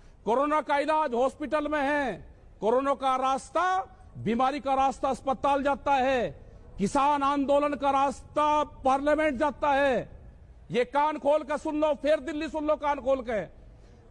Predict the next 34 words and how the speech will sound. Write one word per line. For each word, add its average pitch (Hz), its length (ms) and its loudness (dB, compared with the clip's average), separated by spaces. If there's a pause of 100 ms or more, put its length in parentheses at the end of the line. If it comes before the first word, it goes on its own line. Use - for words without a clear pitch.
छब्बीस 247 560 -2
तारीख 311 560 -2
हर 285 160 2
महीने 311 380 0
आती 320 320 0
है, 294 500 2 (1000)
ये 285 180 2
चार 285 340 0
लाख 302 360 -2
ट्रैक्टर 302 400 0
भी 302 160 -4
यही 294 180 0
हैं 330 500 -2 (160)
और 226 120 0
ये 269 140 2
पच्चीस 277 500 -4
लाख 269 280 0
आदमी 262 340 -2
भी 262 160 -2
यही 254 200 -2
हैं। 220 520 -4 (200)
ये 262 180 2
दिल्ली 294 340 -2
फिर 277 340 0
कान 320 280 -2
खोल 285 220 0
कर 302 140 -2
सुन 302 260 -2
ले, 277 140 2 (760)
बीमारी 277 440 0
का 285 200 0
इलाज 294 480 0
हॉस्पिटल 269 640 0
है, 262 420 2